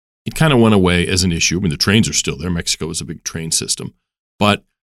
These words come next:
it wasn't really part of the immigration equation for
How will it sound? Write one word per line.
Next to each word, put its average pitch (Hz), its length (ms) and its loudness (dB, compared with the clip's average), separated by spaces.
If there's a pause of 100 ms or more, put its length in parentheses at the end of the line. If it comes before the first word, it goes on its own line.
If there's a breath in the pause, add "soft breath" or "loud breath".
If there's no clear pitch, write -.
(560)
it 110 160 0
wasn't 110 480 4 (500)
really 120 500 4
part 107 460 2
of 85 180 2
the 90 240 2
immigration 95 680 2
equation 73 600 -2
for 71 360 -6